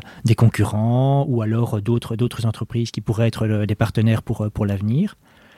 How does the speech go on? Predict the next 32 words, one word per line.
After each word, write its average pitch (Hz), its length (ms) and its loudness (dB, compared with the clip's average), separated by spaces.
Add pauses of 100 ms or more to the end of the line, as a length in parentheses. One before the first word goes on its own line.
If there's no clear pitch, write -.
(200)
Et 120 100 2
puis, 175 380 4
il 151 80 0
faut - 140 2
aussi 123 160 2
regarder 117 240 2
beaucoup 123 220 0
plus 139 120 2
loin, 101 260 -2 (320)
euh, 113 580 2
et 113 60 -6
pas 123 360 2
juste 113 480 0
ce 104 100 -2
qui 113 120 -4
se - 80 -8
passe 117 200 -4
en 110 80 -2
Belgique. 98 460 -2 (840)
Donc, 117 360 2
euh, 110 460 0
c'est 127 180 0
la 120 100 4
raison 123 200 4
pour 120 140 2
laquelle 120 420 2 (520)
on 110 280 2
a 113 140 2
soumis 120 400 0
un 107 80 2
projet 107 320 -2
européen. 123 720 2